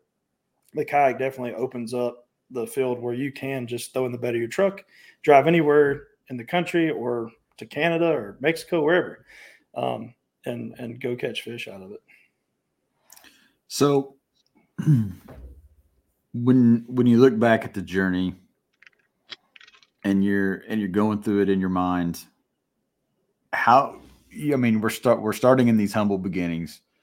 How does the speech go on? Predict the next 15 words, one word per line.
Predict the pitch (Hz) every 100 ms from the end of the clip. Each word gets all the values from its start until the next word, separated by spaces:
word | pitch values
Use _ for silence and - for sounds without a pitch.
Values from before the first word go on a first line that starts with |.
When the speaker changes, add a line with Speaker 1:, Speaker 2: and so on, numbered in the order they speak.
| _ _ -
Speaker 2:
and | 92 90
now | 104 110 104 98
fast | 98 101 95 -
forward, | 92 95 92
you | 92 92
are | 92 90
the | 82
brand | 90 95 92
manager, | 87 87 87 82 85 85 -
fishing | - 139 135 120
brand | 98 90 87
manager | 80 78 76 78 78 - -
at | 71
Jackson | 78 76 - 69
Kayak. | 64 50 - _